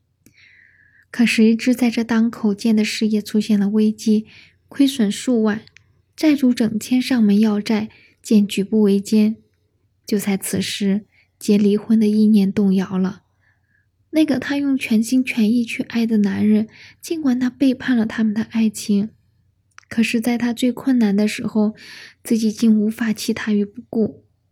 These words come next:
于是，杰撕毁了那份离婚协议，选择了以一颗博大的胸怀原谅丈夫的过错。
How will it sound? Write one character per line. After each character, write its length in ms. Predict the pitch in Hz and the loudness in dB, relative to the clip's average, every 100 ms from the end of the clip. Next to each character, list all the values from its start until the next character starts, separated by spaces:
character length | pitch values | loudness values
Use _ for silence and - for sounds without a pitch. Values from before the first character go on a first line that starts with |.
| _ _ _ _ _ | _ _ _ _ _
于 160 | - 208 | 0 2
是， 600 | 208 - 220 202 196 - - | 2 0 2 2 0 -6 -6
杰 180 | 208 | 0
撕 280 | 202 - 226 | 0 0 -2
毁 160 | 226 208 | 0 2
了 140 | 202 | 2
那 140 | 202 196 | 2 0
份 220 | 208 196 | 0 0
离 140 | 196 | 0
婚 200 | 196 202 | 0 0
协 280 | 202 - 190 | 0 0 0
议， 260 | 196 196 202 - - - - _ | 2 2 -2 -12 -20 -20 -20 _
选 260 | - 233 226 | 4 6 6
择 100 | 269 | 4
了 140 | 285 | 4
以 300 | 254 226 226 | 4 4 4
一 100 | 254 | 2
颗 300 | 254 - 233 | 0 -4 -4
博 260 | 226 208 208 | 0 0 2
大 220 | 240 240 | 0 0
的 100 | 208 | 0
胸 300 | - 233 233 | 0 0 0
怀 200 | - 208 | -4 -2
原 240 | 214 190 | 0 0
谅 160 | 196 202 | 2 0
丈 220 | 226 214 | 0 -2
夫 100 | - | -4
的 80 | 202 | -8
过 280 | - 226 196 | -2 -2 -2
错。 340 | - 220 220 | -4 -8 -8